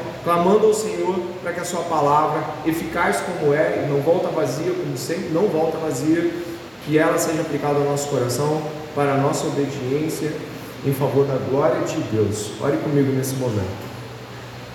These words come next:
Senhor, te damos graça por estarmos aqui, te pedindo, Senhor, objetivamente, que a sua palavra toque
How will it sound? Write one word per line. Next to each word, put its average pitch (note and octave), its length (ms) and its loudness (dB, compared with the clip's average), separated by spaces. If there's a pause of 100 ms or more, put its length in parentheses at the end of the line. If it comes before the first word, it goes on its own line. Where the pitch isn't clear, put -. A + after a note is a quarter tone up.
(960)
Senhor, D#3+ 720 4
te - 160 -4
damos E3 320 0
graça D#3 480 2
por D#3+ 100 -2
estarmos D3+ 540 2
aqui, B2+ 320 -6 (800)
te D#3+ 100 -2
pedindo, D#3 460 0
Senhor, E3 720 2 (520)
objetivamente, D#3+ 1400 -2
que C#3+ 60 -4
a C#3+ 100 -2
sua G3 460 0
palavra D3+ 680 2 (560)
toque E3+ 320 2